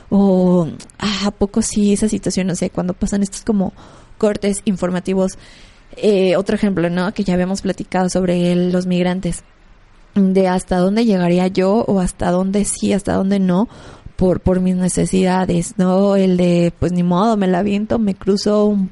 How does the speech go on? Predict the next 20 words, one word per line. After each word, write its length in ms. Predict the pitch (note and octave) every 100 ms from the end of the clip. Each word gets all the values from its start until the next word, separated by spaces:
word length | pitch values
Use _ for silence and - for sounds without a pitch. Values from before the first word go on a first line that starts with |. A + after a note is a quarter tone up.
| -
un 440 | G3+ G3 G3 F#3+ F#3+
muro, 600 | G3 G#3 A3 G#3+ G3+ G3+ - - -
o 400 | G#3+ F#3 F3+ F#3
voy 160 | F#3+ G3+
por 180 | G#3 G3
abajo, 600 | F#3 G3 G3+ - G3 G3
o 120 | F#3+
pongo 260 | - F#3 G3+
en 80 |
riesgo 240 | G3+ G3 F#3+
mi 160 | F#3
vida. 520 | G3 B3 A#3+ G#3 G#3+ G3+ - - - -
Eh, 380 | F#3+ F#3+ F#3 - -
mi 400 | G3+ A3+ G#3+ G3+
vida 360 | G#3 D4 E4+ G#3
está 260 | - G#3+
dentro 320 | G3 G#3+ A#3
de 60 | F#3+
mis 200 | F3+ -
valores, 500 | F3 F3+ F#3 F#3